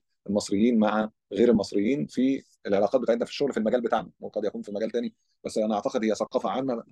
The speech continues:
عندنا يعني. فدي النقطة اللي أنا حابب أنصح بيها، إن أنا المدارس اللي أنا اشتغلت فيها سواء كانت صينية مع كريك أفيك،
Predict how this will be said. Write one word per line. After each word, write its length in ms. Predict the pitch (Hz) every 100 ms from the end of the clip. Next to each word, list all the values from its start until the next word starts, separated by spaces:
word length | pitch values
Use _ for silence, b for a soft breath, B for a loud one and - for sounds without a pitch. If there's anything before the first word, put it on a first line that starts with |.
| - - -
عندنا 320 | 101 107 113
يعني. 140 | - _ _ _ _ -
فدي 180 | 123 170
النقطة 260 | 180 190
اللي 100 | 165
أنا 100 | 170
حابب 180 | 156 175
أنصح 220 | 170 151
بيها، 160 | 156 170
إن 100 | 165
أنا 160 | 165 147
المدارس 400 | 139 165 180 160
اللي 100 | 151
أنا 80 | 165
اشتغلت 300 | - 151 143
فيها 240 | 147 135
سواء 180 | 120 127
كانت 220 | - 123 -
صينية 460 | - 110 117 110
مع 160 | 107 101
كريك 220 | 113 110
أفيك، 220 | 120 135